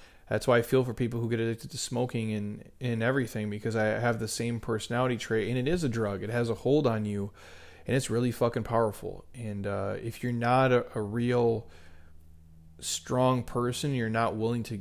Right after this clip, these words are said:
to get the help and, and kick those habits, it can get a hold on you, man, and it will feel like you can do nothing else, uh, without it. And so that was what I used to live with, and now I find, as I think about it deeper, and this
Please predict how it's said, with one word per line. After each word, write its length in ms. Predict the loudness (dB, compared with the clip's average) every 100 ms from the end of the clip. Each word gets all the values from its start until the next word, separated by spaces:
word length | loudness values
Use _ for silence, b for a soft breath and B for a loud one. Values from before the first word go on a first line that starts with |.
| -8
to 100 | -6
get 260 | -2 -2 -2
the 80 | -4
help 320 | 2 2 2
and, 140 | -4
and 140 | -6 -6
kick 180 | -4 -2
those 200 | -2 2
habits, 360 | 2 2 -2
it 140 | -6 -6
can 120 | -2
get 140 | 2
a 60 | 2
hold 320 | 4 4 4
on 160 | 2 -2
you, 80 |
man, 160 | -2 -2
and 160 | -2 -4
it 200 | -6 -6
will 160 | -6 -6
feel 320 | -2 2 2
like 420 | 2 0 -4 -10 B B B B B B B B
you 160 | -2 -2
can 140 | 0
do 140 | 0 2
nothing 360 | 0 0 -2
else, 440 | 0 -2 -4 -8 -6
uh, 220 | -2 0
without 380 | 0 2 4 4
it. 160 | 2 -2
And 140 | -4
so 100 | 2
that 360 | 6 6 4 -4 -12 -2
was 180 | -2 2
what 100 | 2
I 40 |
used 260 | 2 0 0
to 80 | 0
live 220 | 0 0
with, 200 | -2 -2
and 80 | 0
now 180 | 2 4
I 140 | 2
find, 500 | 0 0 2 0 -2 B B B B
as 140 | 2
I 60 | 4
think 220 | 4 2
about 220 | 4 4
it 100 | 4
deeper, 540 | 2 2 2 2 2 -2
and 160 | -2
this 160 | -4